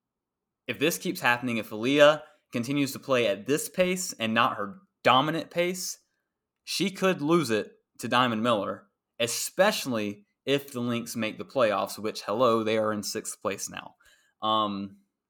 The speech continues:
and that just can't happen. I cannot have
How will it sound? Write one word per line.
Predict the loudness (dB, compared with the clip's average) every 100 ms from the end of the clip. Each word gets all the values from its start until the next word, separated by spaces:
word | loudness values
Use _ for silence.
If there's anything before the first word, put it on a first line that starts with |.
| _ _ _ _ -16
and | -10 -8
that | -8
just | -10
can't | -8 -8 -8
happen. | -10 -10 -12
I | -14
cannot | -8 -2 -2 -2
have | -2 -4 -6